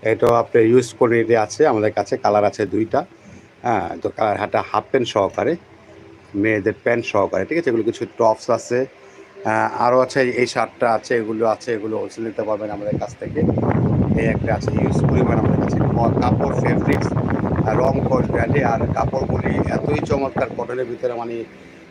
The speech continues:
কি বলবো, আহ, আপনারা নিজের চোখে দেখে বিশ্বাস করে নেবেন। যারা আশেপাশে আছেন, রূপগঞ্জে, রূপ-, নারায়ণগঞ্জ, রূপগঞ্জের ভিতরে, আহ, তারা আসতে হবে। আমাদের, আহ, ঠিকানা হচ্ছে রাবেত আল হাসান শপিং সেন্টার, ড্রিম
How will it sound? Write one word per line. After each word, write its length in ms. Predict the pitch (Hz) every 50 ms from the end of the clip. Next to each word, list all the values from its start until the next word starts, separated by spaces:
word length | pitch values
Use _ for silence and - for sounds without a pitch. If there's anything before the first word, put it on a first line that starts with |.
| - -
কি 120 | - 147 139
বলবো, 480 | 120 127 123 117 110 101 110 147 202 - - - - - - - - - -
আহ, 100 | 110 110
আপনারা 500 | 110 107 107 107 107 - - 123 123 120 - - -
নিজের 320 | - 127 127 143 143 -
চোখে 280 | - 143 - - 147 139
দেখে 380 | 127 123 123 123 123 - 139 131
বিশ্বাস 440 | - - - - 131 127 120 - -
করে 160 | - - 113
নেবেন। 340 | 107 104 104 - - - - - - - - - - - - - - -
যারা 260 | 107 110 117 117 113
আশেপাশে 640 | - 226 - 135 127 - 127 120 - - 131 127 120
আছেন, 300 | 110 - - 139 160 180 - -
রূপগঞ্জে, 540 | 107 107 117 113 104 - 120 113 107 104 117
রূপ-, 320 | 107 113 110 107 - - 117
নারায়ণগঞ্জ, 500 | 110 107 110 110 110 110 104 110 104 98
রূপগঞ্জের 460 | 104 113 101 98 110 110 98 - 107 95
ভিতরে, 360 | 92 92 92 113 120 165 208 - - - - - - - - - - - -
আহ, 120 | 107 107 107
তারা 200 | 113 110 113 113
আসতে 200 | 113 113 - 135
হবে। 100 | 131 127
আমাদের, 260 | 113 110 110 113 113 107 - -
আহ, 200 | 113 107 107 107 110 -
ঠিকানা 220 | - 127 131 135 131
হচ্ছে 160 | 131 - 135
রাবেত 420 | 110 113 117 117 123 131 131 -
আল 100 | 131 123
হাসান 280 | 113 107 - - 127 117
শপিং 320 | - - 110 - - 117
সেন্টার, 340 | 107 - 107 98 95 - 151 165 - - - - - - - - - 98
ড্রিম 340 | 101 143 180 196 202 202